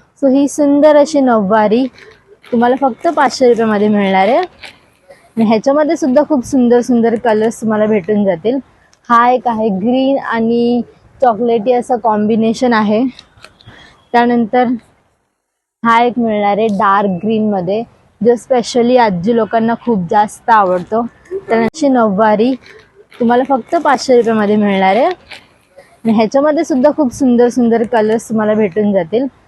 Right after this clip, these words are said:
हा एक आहे, ग्रीन आणि चॉकलेटी असं कॉम्बिनेशन आहे. त्यानंतर हा एक मिळणार आहे डार्क ग्रीनमध्ये, जो specially आजी लोकांना खूप जास्त आवडतो. त्यानंतर हा एक आहे आंबा कलर.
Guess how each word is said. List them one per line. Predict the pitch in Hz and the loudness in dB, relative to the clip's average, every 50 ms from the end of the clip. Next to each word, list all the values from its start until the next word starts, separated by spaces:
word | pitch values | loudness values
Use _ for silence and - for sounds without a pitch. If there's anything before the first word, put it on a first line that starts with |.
| _ _ _ _ _ - | _ _ _ _ _ 0
हा | 240 233 240 247 | 2 2 4 2
एक | 254 247 - 247 | 2 0 0 -2
आहे, | 233 220 220 226 | -2 -2 -2 -2
ग्रीन | 190 185 190 240 247 262 262 269 277 269 | -2 -2 -2 -2 0 0 0 0 -2 -2
आणि | - - 226 233 226 226 233 240 240 240 240 240 226 - - _ _ - _ - | -4 -4 -4 -2 -2 0 0 0 0 0 0 -2 -4 -6 -12 _ _ -20 _ -2
चॉकलेटी | 269 247 220 196 240 233 233 233 202 254 247 | 0 0 0 0 -2 -2 -2 -2 0 0 -2
असं | 247 - - 254 220 | -2 0 -2 -4 -2
कॉम्बिनेशन | - 226 214 208 214 208 233 214 220 226 226 - 254 247 233 | 0 -2 0 0 0 0 0 0 0 -2 -2 -2 0 0 0
आहे. | 220 214 202 214 214 262 254 - - - _ _ - - - _ _ - - - - - - - _ _ _ | 0 0 0 0 0 -2 -2 -6 -8 -20 _ _ -20 -20 -20 _ _ -20 -20 -20 -20 -20 -20 -20 _ _ _
त्यानंतर | - 240 240 240 240 240 233 208 - 247 247 233 254 220 - _ _ _ _ _ _ _ _ _ _ _ _ _ _ _ _ _ _ _ - | 0 0 2 2 2 0 -2 0 0 0 0 0 -2 -6 -8 _ _ _ _ _ _ _ _ _ _ _ _ _ _ _ _ _ _ _ -2
हा | 233 226 233 240 | 0 2 2 2
एक | 247 214 240 | 0 0 -2
मिळणार | 233 226 214 208 202 202 202 196 | -2 -2 -2 0 0 0 0 0
आहे | 220 226 | 0 -2
डार्क | 202 185 - 196 196 202 208 202 | 0 0 0 2 2 2 0 0
ग्रीनमध्ये, | 185 170 196 214 226 214 214 214 202 190 175 175 202 220 233 - _ _ _ _ _ - 202 | -4 -4 -4 -2 -2 0 0 -2 -2 -4 -4 -4 -4 -6 -6 -10 _ _ _ _ _ -2 0
जो | 240 240 | 0 0
specially | 240 - - 269 247 220 - - 254 233 240 254 247 | 0 0 -2 -2 -2 -2 -2 -2 0 0 2 2 2
आजी | 233 214 185 175 170 226 240 | 2 2 0 -2 -2 -2 0
लोकांना | 233 220 - - 226 220 226 233 233 - | 0 -2 -2 -2 -2 -2 -2 -4 -4 -4
खूप | 240 233 190 175 165 | -4 -4 -2 -2 -2
जास्त | 214 208 208 208 - - - - | 0 0 0 0 -4 -10 -2 2
आवडतो. | 226 214 202 180 185 180 175 - 220 226 233 240 - _ _ - 370 392 - - | 2 2 2 2 0 -4 -4 -4 -4 -4 -4 -4 -10 _ _ -12 -12 -12 -6 -4
त्यानंतर | 233 226 226 226 226 202 247 247 | -2 0 0 0 0 0 0 0
हा | 226 190 226 220 220 220 | 0 0 2 2 2 2
एक | 226 233 233 - | 2 0 0 0
आहे | 233 220 208 220 220 | 0 0 2 2 0
आंबा | - 208 214 208 214 214 220 226 | 0 0 0 0 0 0 0 0
कलर. | 220 226 220 196 202 233 262 | 0 0 -2 0 0 0 -2